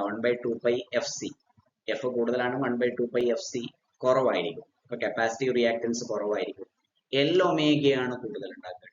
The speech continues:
ടു പൈ എഫ് into എൽ ആണ് കൂടുതൽ ഉണ്ടാക്കുക.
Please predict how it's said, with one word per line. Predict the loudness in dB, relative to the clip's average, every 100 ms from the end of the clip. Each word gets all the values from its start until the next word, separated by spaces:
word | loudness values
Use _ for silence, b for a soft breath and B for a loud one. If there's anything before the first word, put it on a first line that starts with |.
| -6
ടു | -4 0
പൈ | 0 2
എഫ് | 0 0
into | 0 2 4
എൽ | 4 2 2
ആണ് | 0 -2
കൂടുതൽ | -8 -6 -8
ഉണ്ടാക്കുക. | -12 -20 _ -12 -8 -8